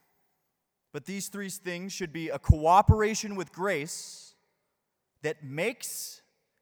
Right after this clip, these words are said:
and retains space in our hearts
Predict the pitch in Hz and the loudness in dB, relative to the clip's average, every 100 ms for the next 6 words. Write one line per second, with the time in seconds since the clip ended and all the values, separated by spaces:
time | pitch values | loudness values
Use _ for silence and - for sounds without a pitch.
0 | - 165 165 160 170 - 190 220 240 226 | -12 -10 -8 -8 -8 -8 -6 -4 -6 -6
1 | - - - 190 226 - - - _ _ | -8 -6 -2 -2 -2 -6 -8 -12 _ _
2 | _ - 156 160 151 - 180 151 - - | _ -10 -2 0 -2 2 4 4 2 -12
3 | - - | -12 -12